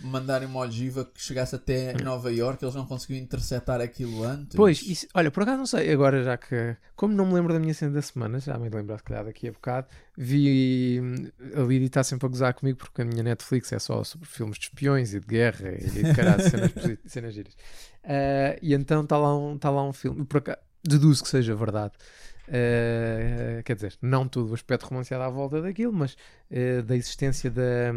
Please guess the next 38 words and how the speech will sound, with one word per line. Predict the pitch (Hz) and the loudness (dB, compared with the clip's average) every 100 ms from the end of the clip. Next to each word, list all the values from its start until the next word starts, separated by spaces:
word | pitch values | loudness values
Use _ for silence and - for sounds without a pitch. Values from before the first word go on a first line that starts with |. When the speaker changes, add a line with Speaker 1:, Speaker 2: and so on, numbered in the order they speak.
| 117 | -4
Speaker 2:
dos | 107 113 | -6 -4
equipamentos | 120 - 123 123 120 | -4 -4 -4 -2 -2
em | 127 | -4
si, | 120 117 | -4 -6
que | - | -2
os | 120 | 0
americanos | 135 135 - 139 135 - | 2 0 0 -2 -2 -8
acho | - 135 - | -8 -8 -8
que | - | -6
têm. | 131 120 113 - - - - - - - - | -4 0 4 4 4 -2 -8 -16 -20 -16 -8
Um | 131 131 | -4 -4
acho | 127 - | -6 -6
que | 117 | -4
é, | 117 117 123 127 123 - - | -2 -4 -4 -6 -8 -12 -18
para | - 151 | -12 -12
onde? | 120 - - - - - - - - - - - - - _ - | -12 -16 -20 -20 -20 -20 -20 -20 -20 -20 -20 -20 -20 -20 _ -12
Bem, | 87 - | -12 -8
agora | 117 117 123 135 | -8 -6 -4 -4
já, | 127 | -4
já | 120 | -4
não | 120 110 | -4 -6
lembro. | 104 - - - - | -8 -14 -18 -18 -4
Tenho | 143 147 | 2 4
ideia | 143 131 | 4 2
que | - | 0
um, | 139 139 143 - | -2 -2 -6 -4
um | 135 131 | -4 -2
é, | 127 123 | -4 -4
acho | - | -8
que | - | -10
é | |
para | - | -4
o, | 120 120 120 | -2 -2 -2
para | 135 | -2
ali | 123 | -2
para | - 120 | 0 2
o | |
Alasca, | 113 120 147 - 202 | 4 4 4 -2 -6